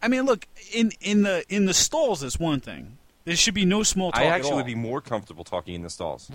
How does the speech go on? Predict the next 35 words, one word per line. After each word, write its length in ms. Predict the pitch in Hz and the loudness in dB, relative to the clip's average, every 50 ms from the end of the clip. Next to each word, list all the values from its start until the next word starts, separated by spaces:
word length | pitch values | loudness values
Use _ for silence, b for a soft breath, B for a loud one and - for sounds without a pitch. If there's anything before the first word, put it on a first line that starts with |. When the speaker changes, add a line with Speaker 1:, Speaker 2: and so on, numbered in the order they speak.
| 151 | -6
Speaker 1:
Really? 580 | 170 254 277 320 302 240 180 143 107 98 95 95 _ _ _ - | -4 -2 -2 -2 -2 -2 -4 -6 -8 -12 -16 -20 _ _ _ -10
Speaker 2:
Yeah. 260 | 85 85 82 78 71 - _ _ _ _ _ | -8 -6 -6 -6 -8 -12 _ _ _ _ _
Speaker 1:
See, 240 | - - - 180 147 - - - - - | -10 -8 -8 -8 -10 -12 -18 -18 -14 -8
I'm, 300 | - 165 196 196 180 151 - - | -4 0 0 0 0 0 -4 -6
I'm 240 | 165 180 180 180 165 | -4 0 0 0 0
totally 600 | - - - - 190 190 202 202 185 160 156 147 | -2 -8 -10 -6 -4 -2 -2 -2 -2 -2 -2 -4
opposite. 440 | 135 127 127 - 123 - - 113 101 | -4 -4 -4 -6 -6 -8 -8 -10 -10
Like, 160 | 113 123 120 | -10 -6 -2
I, 220 | 175 185 185 131 - b b b b b b b b b b - - - | 0 0 0 -2 -6 b b b b b b b b b b -14 -6 -2
I 100 | 208 233 | 0 2
don't 220 | 262 247 208 185 | 4 4 4 2
mind, 520 | 185 185 190 190 185 185 185 180 175 - _ - | 2 2 2 2 0 0 0 0 -2 -2 _ -6
I 80 | 170 180 | -4 -2
don't 160 | 190 196 185 | 0 0 0
mind, 320 | 180 175 170 170 165 160 156 | 2 2 0 0 0 0 -2
like, 140 | 147 143 127 | -4 -6 -8
looking 360 | 127 131 151 147 - 160 151 | -6 -6 -6 -4 -2 0 0
over 160 | 143 143 143 143 | 0 2 0 0
to 40 | |
my 120 | 143 139 127 | 0 -2 -2
left 320 | 123 127 131 131 - - | -2 -4 -4 -6 -6 -8
or 40 | 120 | -8
looking 260 | 110 123 120 123 127 131 | -6 -6 -4 -2 -2 0
over 160 | 127 123 127 | 0 0 0
to 40 | 123 | 0
my 140 | 123 120 | 0 0
right. 320 | 117 117 120 120 123 123 - - _ _ | -2 -4 -4 -4 -6 -8 -10 -14 _ _
I 120 | - - - - - | -14 -14 -12 -8 -6
Speaker 2:
No. 240 | 92 92 92 92 - - - - - - _ _ - - | -4 -2 -2 -4 -6 -10 -20 -20 -20 -20 _ _ -4 -2
Eyes 200 | 87 95 98 - | -2 0 -2 -2
forward. 420 | - - 104 101 98 98 92 - - _ _ - | -4 -2 -2 -2 -2 -4 -6 -10 -14 _ _ -4
Speaker 1:
Eyes 240 | 143 147 156 170 - | 0 0 2 2 0
forward. 540 | - - 156 160 160 160 160 160 156 151 143 _ _ _ _ - | -4 -4 -2 -2 0 0 0 -2 -2 -6 -10 _ _ _ _ 0
Eyes 260 | 139 151 165 156 - | 2 4 4 4 4
up. 300 | 151 147 160 175 - - | 4 6 6 8 8 8